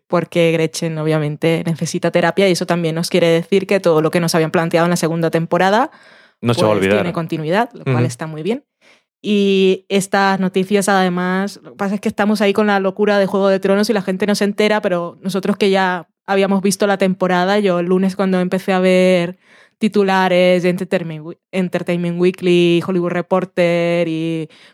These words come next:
Speaker 1: momento shock de la temporada, despedidas, y salían con la foto de la actriz y yo decía, "Madre mía, es que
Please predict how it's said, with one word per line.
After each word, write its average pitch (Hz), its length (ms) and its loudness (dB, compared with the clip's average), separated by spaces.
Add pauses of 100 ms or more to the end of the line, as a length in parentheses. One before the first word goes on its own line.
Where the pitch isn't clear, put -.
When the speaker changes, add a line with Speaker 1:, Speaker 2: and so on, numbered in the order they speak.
Speaker 1:
momento 196 640 2
shock 185 240 0
de 185 80 0
la 185 100 2
temporada, 180 720 2
despedidas, 180 720 2
y 185 60 2
salían 175 260 -2
con 190 120 2
la 175 100 2
foto 165 220 0
de 180 100 4
la 160 60 -2
actriz 175 360 -2
y 180 60 0
yo 170 60 2
decía, 160 300 -2
"Madre 147 300 -10
mía, 127 160 -16
es - 140 -20
que 131 500 -14